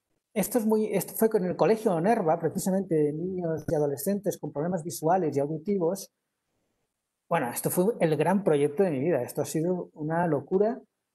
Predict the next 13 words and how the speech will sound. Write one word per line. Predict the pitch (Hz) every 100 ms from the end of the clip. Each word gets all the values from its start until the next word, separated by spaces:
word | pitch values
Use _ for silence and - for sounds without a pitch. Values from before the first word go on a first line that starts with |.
| _ _ _ _ -
<laughs> | 147 - 208 - _ _ _ _ _ _ _
porque, | 196 - 175 165 156 139 127 123 120 - 165
mira, | 160 131
aquí | 175
te, | 196 165
entonces, | 160 185 226 214 - _ _ _ _ _ _ _
a | 180
ver, | 156 117 - _ _
primero, | 196 175 127 - _ _ _
eh, | 185 156 151 147
los | 143 143
niños, | 165 185 - -
eh, | 180 165 165 151